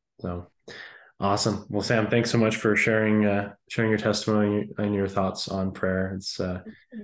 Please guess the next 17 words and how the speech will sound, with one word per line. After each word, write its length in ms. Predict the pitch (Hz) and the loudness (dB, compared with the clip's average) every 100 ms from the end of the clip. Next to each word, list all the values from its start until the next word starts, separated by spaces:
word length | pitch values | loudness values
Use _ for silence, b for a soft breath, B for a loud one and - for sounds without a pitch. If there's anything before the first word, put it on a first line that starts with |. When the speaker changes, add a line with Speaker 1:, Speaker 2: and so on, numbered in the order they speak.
| - | -4
Speaker 1:
definitely 280 | 127 131 123 | 2 4 4
powerful, 440 | 120 110 117 110 | 4 4 4 4
and 280 | 104 107 107 | 4 2 2
definitely 320 | 117 117 120 | 2 2 2
can 180 | 113 104 | 0 0
tell 360 | 98 110 104 98 | 0 0 2 2
that, 360 | 95 90 - 101 | 2 -2 -4 -4
uh, 280 | 95 95 107 | -4 -4 -6
that 100 | 104 | -4
you 80 | 95 | -2
have 100 | 98 | 0
a 60 | 95 | 0
deep 200 | 98 95 | 0 -2
conviction 500 | - 92 92 - 90 | -2 -2 -2 -2 -6
for 220 | 87 85 | -4 -6
it. 140 | 82 - | -6 -12
So 400 | - 90 87 | -8 -6 -6